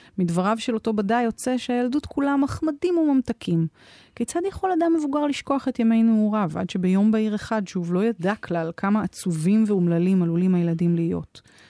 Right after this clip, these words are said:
בהזדמנות זו מבקש אני מכם, בכל לשון של בקשה, לעולם אל תשכחו את ימי ילדותכם. תבטיחו לי זאת,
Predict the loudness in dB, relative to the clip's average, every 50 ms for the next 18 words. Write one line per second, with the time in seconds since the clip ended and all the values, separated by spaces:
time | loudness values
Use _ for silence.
0 | -20 -16 _ -4 -2 -2 0 2 2 4 4 2 2 0 0 0 0 0 -2 -4
1 | -6 -6 -6 -4 -2 -2 0 0 -2 -2 -4 -4 -2 -2 -2 -4 -6 -8 -10 -6
2 | -4 -4 -4 -4 -4 -6 -8 -8 -8 -10 -10 -10 -10 -10 -6 -4 -4 -4 -4 -4
3 | -10 -18 -20 -20 -8 -4 0 0 2 4 4 4 4 4 4 2 2 2 0 -2
4 | -4 -4 -6 -10 -8 -8 -8 -8 -6 -6 -8 -6 -6 -6 -6 -6 -6 -6 -6 -8
5 | -8 -10 -10 -10 -8 -8 -8 -8 -8 -12 _ _ _ _ _ _ -12 -12 -12 -8
6 | -8 -8 -6 -4 -4 -4 -4 -4 -4 -6 -8 -8 -12 -20